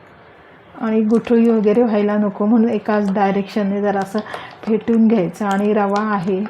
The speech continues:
तो जरा भिजायला पाहिजे म्हणून पाच मिनटं ठेवून देणार आहे. हे पीठ आहे ते इतकं फेटून घ्यायचं आहे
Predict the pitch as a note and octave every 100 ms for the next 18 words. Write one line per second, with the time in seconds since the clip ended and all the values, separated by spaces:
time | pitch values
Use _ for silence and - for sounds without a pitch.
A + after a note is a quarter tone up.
0 | - - - - - A#3 A3 G#3 A3 G3+
1 | G3+ F3+ G#3 G3+ G#3 G#3 F3 F3+ G3+ G#3+
2 | - G3+ F#3+ G#3+ G3+ F3 G#3 A3+ A#3 G#3
3 | G#3 G3 F3+ F3+ F#3 F3+ F#3 A3 - -
4 | - - - - - - - - - -
5 | - - - - - - - - A#3+ -
6 | - - B3+ C4 A#3+ G#3+ A3 A3+ A#3+ A3+
7 | - B3+ B3+ A3+ A#3 B3 A#3 B3 G#3 A3
8 | G#3 G3 F#3+ F#3+